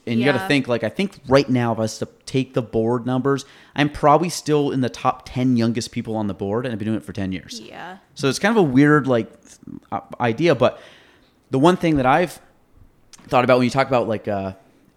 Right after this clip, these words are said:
Speaker 1: Jeff Bezos and, uh, and, uh, Zuckerberg,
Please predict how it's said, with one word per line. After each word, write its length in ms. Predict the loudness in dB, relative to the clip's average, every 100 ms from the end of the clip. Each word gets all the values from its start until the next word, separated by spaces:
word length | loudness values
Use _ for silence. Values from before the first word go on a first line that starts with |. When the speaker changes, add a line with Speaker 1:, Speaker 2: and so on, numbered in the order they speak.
| _
Speaker 1:
Jeff 280 | -2 0 2
Bezos 440 | 0 0 -2 -4
and, 120 | -6 -4
uh, 120 | -4
and, 200 | -2 -2
uh, 120 | -4 -6 -16 -20
Zuckerberg, 460 | -4 -4 -2 -6 -8